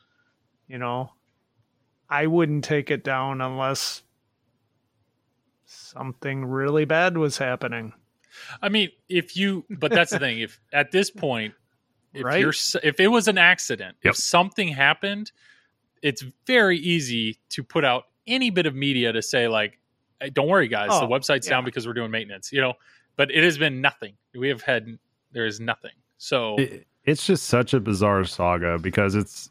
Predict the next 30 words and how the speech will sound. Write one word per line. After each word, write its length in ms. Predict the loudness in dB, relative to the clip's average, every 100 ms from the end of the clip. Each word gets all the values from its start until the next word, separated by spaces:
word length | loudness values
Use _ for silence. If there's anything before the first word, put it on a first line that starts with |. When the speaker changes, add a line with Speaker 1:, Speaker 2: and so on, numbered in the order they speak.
| _
Speaker 3:
it's 220 | -4 0 2
almost 380 | 2 2 2 2
like 420 | 2 2 0 -6 _ _ _ _
satire 640 | -6 0 0 0 0 2 2
at 100 | 0
this 180 | -4
point 300 | -4 -4 -2
that 160 | -2 0
we 280 | 2 2 0
expect 720 | -4 -8 -12 -2 -2 -2 _ _ _ _ _ _ _ _ _ 0
any 180 | 0
type 220 | 2 0 0
of 80 |
correspondence 640 | 0 0 0 0 2 2 0
to 80 | -2
come 200 | 2 2
our 160 | 2
way 280 | 2 2 2
to 140 | 0 -6
kick 300 | -4 -6 -4
the 80 | -8
can 340 | -2 2 2
down 240 | 4 2 2
the 80 | 2
road. 440 | 2 2 2 -2 -10 _ _ _
And 200 | 2 4
then 220 | 4 4 4
Robert 400 | 2 4 2 2
not 260 | 2 2 2
only 240 | 0